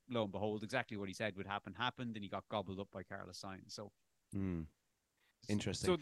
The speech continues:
Speaker 1: that's probably just bo-, boosts his ego even more. He's probably like, "Why don't these fucking people listen to me?" <laughs> You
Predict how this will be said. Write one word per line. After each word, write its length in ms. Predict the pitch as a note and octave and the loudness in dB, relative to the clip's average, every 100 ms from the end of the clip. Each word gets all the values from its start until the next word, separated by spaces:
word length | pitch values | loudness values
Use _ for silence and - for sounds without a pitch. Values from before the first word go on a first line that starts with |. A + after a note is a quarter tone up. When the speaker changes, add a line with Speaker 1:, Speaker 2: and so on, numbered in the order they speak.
| - - | -2 4
Speaker 1:
that's 160 | F#3 F3+ | 4 8
probably 220 | A#3 G#3 | 6 8
just 180 | F#3 - | 2 6
bo-, 140 | G3 | 6
boosts 340 | D3+ F3 E3+ - | 10 10 10 4
his 160 | C#3+ | 4
ego 300 | D#3 D3 C#3+ | 4 8 8
even 220 | C#3 B2+ | 8 6
more. 260 | B2+ D#3+ C3+ | 6 8 8
He's 100 | A2+ | 6
probably 240 | D#3 C#3+ | 2 2
like, 160 | C3+ B2 | 2 2
"Why 160 | C3 C3 | 2 4
don't 220 | B2+ B2 | 2 2
these 160 | A#2+ | 2
fucking 260 | - C3+ B2 | 2 2 2
people 300 | B2+ A#2 A2+ | 2 2 2
listen 260 | A#2+ - A#2+ | 2 2 -2
to 60 | G#2+ | -2
me?" 200 | F2+ - | -4 -6
<laughs> 200 | _ _ | _ _
You 120 | D#3+ | 0